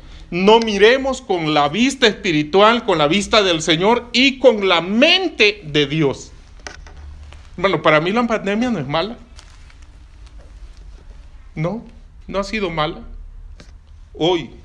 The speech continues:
he recibido de Dios más cosas de las que no tuve antes. O sea, para mí no es mala. No sé, para usted. Para mí no fue mala. Hermano, eh, fue la oportunidad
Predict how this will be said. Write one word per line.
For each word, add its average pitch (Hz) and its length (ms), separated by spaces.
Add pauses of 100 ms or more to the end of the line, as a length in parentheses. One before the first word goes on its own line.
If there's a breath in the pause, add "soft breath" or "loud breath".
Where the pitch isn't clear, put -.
(180)
he 151 100
recibido 151 580
de 131 160
Dios 156 360
más 202 320
cosas 226 580 (420 soft breath)
de 131 120
las 120 120
que 123 140
no 127 160
tuve 131 440
antes. 117 520 (320)
O - 1000
sea, 160 140
para 165 140
mí 196 120
no 202 100
es 165 60
mala. 196 260 (680)
No 151 100
sé, 185 120
para 156 180
usted. 330 260 (1300)
Para 185 140
mí 233 100
no 330 120
fue 226 120
mala. 262 300 (960 soft breath)
Hermano, 247 340 (260 loud breath)
eh, 190 340
fue 226 220
la 277 120
oportunidad 247 1040